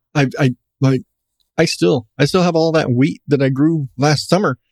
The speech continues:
that I really wanna do something with. I think I'm gonna grind that up, take that, mix that with some cornmeal that I've got right here, and make myself some cornbread just to fucking see what it tastes like, a hundred percent cornbread grown from our garden. But all this stuff,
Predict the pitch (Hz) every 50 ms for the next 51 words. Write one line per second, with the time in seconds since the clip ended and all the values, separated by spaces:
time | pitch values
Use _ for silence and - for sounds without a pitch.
0 | _ _ _ _ _ _ _ - 135 143 147 143 139 151 170 180 160 139 131 127
1 | 123 120 151 175 - - 143 123 135 123 117 117 117 117 139 156 160 135 131 127
2 | 127 127 120 110 117 131 151 165 151 147 156 151 139 135 135 - _ _ _ _
3 | _ _ _ _ - - 139 120 - - 143 147 156 170 156 - _ _ _ _
4 | - 139 156 156 - - 160 151 151 151 139 - - 120 113 - - 156 156 160
5 | 156 156 156 160 160 160 160 151 147 135 135 131 147 151 156 - - 147 143 127
6 | 127 123 - - 175 180 175 175 180 175 _ _ _ _ _ _ _ _ - 131
7 | 135 147 160 160 - - 147 151 151 - - 156 - - - 139 127 - 170 180
8 | 175 147 135 135 139 139 123 - 170 190 - - - 143 - - - 170 - -
9 | 139 117 - - - 160 180 151 117 - - - 156 208 - - 123 127 127 -
10 | 131 113 139 147 147 135 - 135 - - 147 139 - - - 143 143 143 131 135
11 | 131 127 131 131 113 _ _ _ _ - 123 123 135 139 131 127 123 - 123 127
12 | 123 123 123 120 123 120 117 107 107 101 98 _ _ _ _ _ _ _ _ _
13 | _ _ _ _ - - - _ _ _ _ - - 139 143 170 185 190 185 -
14 | - 233 240 240 - - -